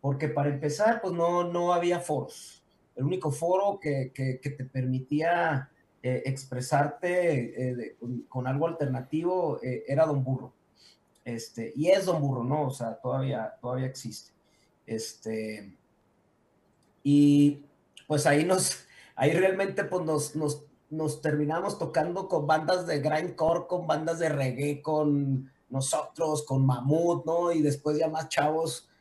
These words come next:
los, los Cuatitos con los Little Bastards, ¿no? Que han hecho también ellos muchas cosas. Este, y estaba muy, muy cotorro porque te, eh, se sentía que, que estabas haciendo algo que no se había hecho.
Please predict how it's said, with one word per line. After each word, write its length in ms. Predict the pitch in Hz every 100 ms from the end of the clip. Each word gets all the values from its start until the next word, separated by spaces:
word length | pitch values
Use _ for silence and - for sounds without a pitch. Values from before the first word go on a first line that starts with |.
| _ -
los, 500 | 143 139 131 127 -
los 180 | 135 -
Cuatitos 560 | 127 127 165 175 160
con 160 | - 135
los 80 | 135
Little 280 | 147 151
Bastards, 480 | 143 143 151 - 147
¿no? 220 | 143 156
Que 100 | 156
han 80 | 139
hecho 240 | 143 - 139
también 280 | 131 131
ellos 200 | 143 151
muchas 340 | 147 147 147 -
cosas. 480 | 143 143 147 135 - _ - - - _ -
Este, 880 | 139 135 - - 143 143 143 135 - _ _ _ _ _
y 400 | 151 156 160 156
estaba 380 | 147 - 180 208
muy, 280 | 214 214 214
muy 260 | 190 190
cotorro 460 | - 214 214 208 220
porque 720 | 190 - - 151 147 139 -
te, 300 | 143 139 139 - -
eh, 380 | 131 135 135 - _ _
se 180 | - 151
sentía 640 | - 143 139 151 165 156
que, 260 | 185 156 -
que 80 | 147
estabas 360 | 139 156 180
haciendo 380 | 175 165 151 175
algo 260 | 175 185 190
que 100 | 143
no 120 | 139
se 120 | 135
había 200 | 156 151
hecho. 220 | - -